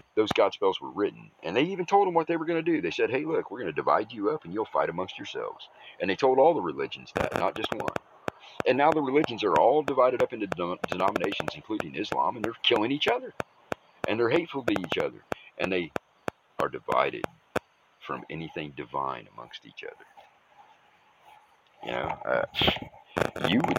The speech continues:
think maybe they might notice that that game's already been played. <laughs> You might be watch-, watching for another sneaky move, maybe.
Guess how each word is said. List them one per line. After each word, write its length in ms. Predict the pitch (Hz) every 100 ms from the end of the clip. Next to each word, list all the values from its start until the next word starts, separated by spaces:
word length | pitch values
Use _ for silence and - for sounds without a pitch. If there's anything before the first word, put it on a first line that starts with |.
| -
think 300 | 185 220 -
maybe 300 | 127 165 135
they 160 | 120 123
might 260 | 123 110
notice 280 | 110 147 -
that 140 | -
that 200 | - -
game's 280 | - 101 92
already 200 | - -
been 160 | - -
played. 280 | - 69 - - - _ - - _ - - - - - _ _ - - - -
<laughs> 120 | - - - -
You 160 | - 107
might 180 | -
be 100 | - 82
watch-, 260 | 90 - - -
watching 360 | 85 120 -
for 180 | - 80
another 280 | 69 - 78
sneaky 360 | - - - 82
move, 360 | 95 151 143 - _
maybe. 300 | - 185 190